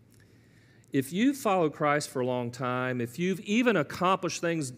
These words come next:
and you're not a follower of Jesus, you keep all of these experiences and achievements in mind, and when you think of all that you've done and the explore-, ex-, glorious experiences of life.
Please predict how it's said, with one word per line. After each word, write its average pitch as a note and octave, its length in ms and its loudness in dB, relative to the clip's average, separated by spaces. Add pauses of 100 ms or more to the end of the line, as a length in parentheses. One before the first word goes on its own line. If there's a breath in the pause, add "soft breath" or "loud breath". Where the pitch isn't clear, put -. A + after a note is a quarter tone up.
(240)
and D#3+ 320 -4
you're E3 80 0
not D#3+ 320 6
a E3+ 80 2
follower A2 480 0
of G#2+ 120 -4
Jesus, A#2+ 580 0 (640 loud breath)
you G3 160 0
keep D#4 340 4
all F3+ 240 6
of C#3 100 2
these D3 440 2
experiences F#3 880 0
and A#2+ 240 0
achievements C3+ 800 -2
in A#2 120 -4
mind, C#3 460 0
and A2+ 100 0
when A#2+ 140 -2
you A#2+ 80 0
think C#3 260 -4
of A#2+ 120 -2
all C#3+ 240 2
that C#3+ 160 -4
you've C3 200 -2
done D3+ 280 2
and A2+ 120 -2
the A2+ 60 -2
explore-, D3 640 0
ex-, A#2+ 260 -4
glorious D#3+ 460 -2
experiences C3+ 1080 -6
of G2+ 100 -8
life. G2+ 460 -10